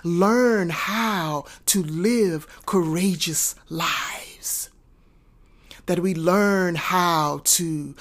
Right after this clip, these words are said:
trust in what you have given us and believe that we indeed have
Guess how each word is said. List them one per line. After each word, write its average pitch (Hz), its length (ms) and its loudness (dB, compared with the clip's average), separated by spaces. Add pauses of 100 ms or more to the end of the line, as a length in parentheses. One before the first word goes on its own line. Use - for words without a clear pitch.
(140)
trust - 600 6 (260)
in 208 200 6
what 202 300 2
you 185 120 0
have 160 320 -2
given 170 320 2
us 160 200 0 (220)
and 208 200 6
believe 208 1160 2 (580)
that 180 220 6
we 214 240 2
indeed 185 760 0
have 151 540 -4